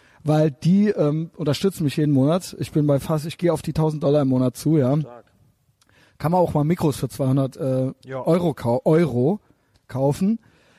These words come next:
Speaker 1: Aber dann, dass die hundert Euro extra noch für den Alois Dimpfelmoser da an der, äh, Ampel, das war mir dann doch zu viel.
Speaker 2: Ich hatte
Speaker 1: Da hab ich
Speaker 2: neulich,
Speaker 1: mich geärgert.
Speaker 2: ich hatte neulich auch ein Erlebnis mit der Polizei. Ich hab eine geraume Zeit jetzt im Wohnwagen leben müssen, weil meine Wohnung abgefackelt ist.
Speaker 1: What the fuck?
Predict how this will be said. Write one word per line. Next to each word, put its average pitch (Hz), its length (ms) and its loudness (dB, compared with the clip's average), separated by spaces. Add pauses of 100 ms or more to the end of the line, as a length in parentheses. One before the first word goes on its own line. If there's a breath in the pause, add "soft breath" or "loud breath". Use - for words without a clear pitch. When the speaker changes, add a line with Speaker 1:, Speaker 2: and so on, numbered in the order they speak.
(320 soft breath)
Speaker 1:
Aber 156 160 0
dann, 196 220 0
dass 180 220 -4
die 165 120 0
hundert 214 340 2
Euro 170 220 2
extra 170 320 -2
noch 156 160 2
für 156 140 -6
den 143 180 -2
Alois 151 500 0
Dimpfelmoser 151 640 0
da 139 200 0
an 143 100 -6
der, 143 340 -4
äh, 143 120 -8
Ampel, 151 240 -6
das 139 180 -4
war 165 80 4
mir 196 80 0
dann 185 140 0
doch 147 160 0
zu - 160 -8
viel. 123 260 -4
Speaker 2:
Ich 110 100 -6
hatte 135 140 -12
Speaker 1:
Da 170 60 -2
hab 156 80 4
ich 151 60 0
Speaker 2:
neulich, 156 40 0
Speaker 1:
mich 226 140 0
geärgert. 139 340 2
Speaker 2:
ich 123 60 0
hatte 135 160 -12
neulich 143 340 -10
auch 147 400 -6
ein 156 80 -12
Erlebnis 147 420 -8
mit 156 140 -10
der 151 60 -6
Polizei. 151 760 -4
Ich - 160 -10
hab 139 160 -12
eine 135 140 -16
geraume 135 340 -2
Zeit 139 280 0
jetzt 131 140 0
im 123 140 0
Wohnwagen 151 400 2
leben 156 220 0
müssen, 160 340 -2
weil 135 80 -4
meine 131 240 2
Wohnung 147 220 4
abgefackelt 156 500 -4
ist. 160 240 -6
Speaker 1:
What 214 240 0
the 170 100 2
fuck? 143 360 0